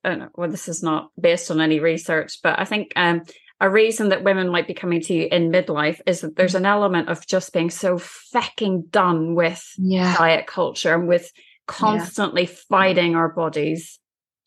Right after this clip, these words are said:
Speaker 2: Mm.
Speaker 1: You know, there's a, there's a point you get to where you're like, "I'm just done with it now. I'm fed
Speaker 2: Mm-hmm.
Speaker 1: up spending so much time,
Speaker 2: Mm-hmm.
Speaker 1: you know, hating my body when I could actually be chilling with my friends and
Speaker 2: Yeah.
Speaker 1: reading a book and relaxing." You know, it's,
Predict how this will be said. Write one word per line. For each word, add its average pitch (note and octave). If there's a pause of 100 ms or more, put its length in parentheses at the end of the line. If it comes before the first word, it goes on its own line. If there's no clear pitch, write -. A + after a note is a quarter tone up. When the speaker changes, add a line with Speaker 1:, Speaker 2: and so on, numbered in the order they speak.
(100)
Speaker 2:
Mm. F3
Speaker 1:
You F#3+
know, E3+
there's F#3+
a, G3+
there's F#3+
a F#3
point G#3
you E3+
get -
to E3+
where E3
you're E3
like, E3
"I'm F#3
just G#3+
done E3+
with E3
it E3+
now. E3
I'm E3
fed G#3+
Speaker 2:
Mm-hmm. G3+
Speaker 1:
up F#3
spending F3
so G#3+
much F#3+
time, D#3+ (140)
Speaker 2:
Mm-hmm. G#3+ (400)
Speaker 1:
you G3+
know, F3
hating G3+
my F#3
body E3+
when E3
I F3+
could C4+
actually C#4+
be F3
chilling F3+
with E3
my E3
friends E3
and D3 (240)
Speaker 2:
Yeah. C#4+
Speaker 1:
reading E3+
a D#3+
book E3+
and D#3
relaxing." D#3+
You E3+
know, F#3
it's, -